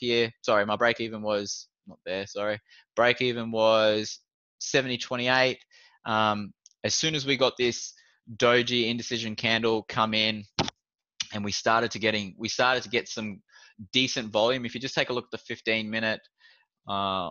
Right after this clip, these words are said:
I'll be able to show you right here. So I saw this pattern forming right here, this nice little inverted head and shoulders pattern, and I was like, "Well, okay, I think, I think the, the bearish run is over for now." So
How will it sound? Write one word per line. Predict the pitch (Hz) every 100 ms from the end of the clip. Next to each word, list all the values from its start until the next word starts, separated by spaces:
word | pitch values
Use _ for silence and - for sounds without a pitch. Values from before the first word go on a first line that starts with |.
| -
I'll | 98
be | 104
able | 101
to | 101
show | - 107 98
you | 95 95
right | 101 104 101
here. | 107 98
So | 120 110
I | 82 110
saw | - 156 165
this | 147 143
pattern | - 139 107 120
forming | - 123 120 113 104
right | 113 120 117
here, | 120 117
this | 110 107 -
nice | 120 117 -
little | 117 113
inverted | - 117 110 113 110 107 104 _ _ - - - -
head | 123 117
and | 113
shoulders | - 117 117 113
pattern, | - 113 110 117 -
and | 110
I | 107 104
was | 101
like, | 101 98 101
"Well, | - 147 151 143 - 110
okay, | 113 - 95 90 -
I |
think, | 104 120 113 - _ _ _ _
I | 107
think | - 135 120
the, | 117 -
the | 101
bearish | 98 113 110 104 113
run | 107 104 101
is | 98 98 98 -
over | 95 101 98 98 -
for | - - 123 117 113
now." | 101 101 95 90
So | - 101